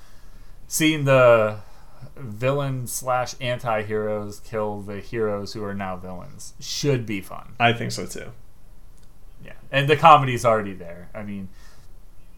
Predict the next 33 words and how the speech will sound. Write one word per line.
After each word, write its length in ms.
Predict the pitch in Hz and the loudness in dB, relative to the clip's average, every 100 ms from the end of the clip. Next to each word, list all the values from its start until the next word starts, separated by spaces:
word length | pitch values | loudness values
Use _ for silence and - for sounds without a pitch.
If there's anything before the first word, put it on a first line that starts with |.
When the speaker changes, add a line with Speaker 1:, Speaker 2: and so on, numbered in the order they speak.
| - 180 | -12 2
Speaker 1:
the 160 | 180 | 6
end 80 | 170 | 6
of 80 | 147 | 6
the 80 | 143 | 6
trailer 400 | 160 139 127 120 | 8 8 6 4
shows, 480 | 139 120 120 - | 4 4 2 -2
um, 540 | 135 113 104 98 95 92 - - - - - - - - - | 4 6 6 2 -8 -10 -12 -12 -12 -12 -12 -12 -12 -12 -10
Penguin 440 | - 131 113 113 104 | 2 2 2 -2 -2
with, 180 | 104 107 | -4 -2
like, 160 | 101 | -2
a 60 | - | -2
shock 360 | - 127 - | 6 6 6
collar 420 | - 117 107 104 101 | 6 8 8 4 0
on, 280 | 101 98 | -2 -4
and 260 | 101 104 107 - | -8 -10 -10 -10
he's 260 | 135 170 143 | -2 0 4
running 320 | 143 147 143 | 6 6 6
away, 420 | 120 117 117 117 - - - - | 6 8 8 8 0 -14 -14 -10
and, 280 | - 127 113 - | -2 -2 -2 -4
uh, 240 | 120 110 107 | 0 2 2
they're 140 | 120 | 2
like, 180 | 110 202 | 2 6
"Oh, 140 | 214 | 6
no, 180 | 220 220 | 8 6
he's 140 | 202 180 | 4 2
getting 260 | 233 226 | 2 2
away." 440 | 214 240 220 123 95 - - | 2 4 4 2 -2 -12 -10
And 120 | 120 | -2
they 120 | 110 | 0
hit 180 | 147 - | 2 0
the 60 | 113 | 2
shock 300 | 147 120 - | 6 6 6
collar, 340 | 110 101 98 | 4 4 -2